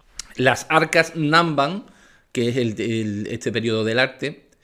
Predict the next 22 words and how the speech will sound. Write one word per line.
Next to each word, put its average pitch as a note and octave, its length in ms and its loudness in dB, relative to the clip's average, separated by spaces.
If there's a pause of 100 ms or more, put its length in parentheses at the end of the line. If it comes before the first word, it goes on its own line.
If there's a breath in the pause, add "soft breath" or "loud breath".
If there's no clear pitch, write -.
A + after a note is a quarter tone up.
(180 soft breath)
que A#2+ 100 -4
se B2+ 100 -2
va A#2+ 100 0
a - 20 0
estudiar A#2 340 2
en A#2 140 0
este A2+ 260 -4
congreso, A2 400 -4
en A2+ 60 -4
este A#2+ 180 -6
seminario A2+ 640 0
de A2 60 -4
investigación, A2+ 680 -4 (460 loud breath)
unen E3 480 2
el B2+ 300 4
nácar, D#3+ 560 2 (160 soft breath)
es - 120 -12
decir, G#2+ 320 -4
fragmentos A2+ 800 -2
de G#2 120 -2
nácar, A2 520 -2 (280 loud breath)
eh, G2+ 720 -4